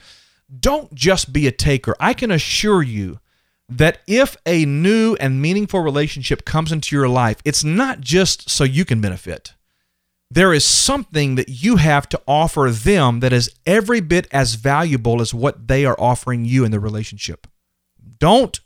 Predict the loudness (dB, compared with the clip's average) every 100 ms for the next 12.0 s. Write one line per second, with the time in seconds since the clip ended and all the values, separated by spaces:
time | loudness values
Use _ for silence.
0 | _ _ _ _ -2 4 4 4 0 2
1 | 2 0 0 -4 -2 -2 -2 -6 0 0
2 | 2 -2 -2 0 0 0 0 -4 0 0
3 | 0 _ _ _ -20 _ 2 4 2 0
4 | -4 0 -2 0 -6 0 0 0 -6 -18
5 | _ _ _ _ _ _ 0 2 2 2
6 | 0 -2 0 2 4 2 4 4 4 2
7 | 0 -4 _ _ _ _ -8 2 2 2
8 | -4 -2 0 0 -2 0 0 0 -2 -4
9 | -2 -2 -2 -2 0 0 0 -4 -6 -16
10 | _ _ _ _ _ _ 0 2 4 2
11 | 0 2 2 2 0 -2 -6 -8 -12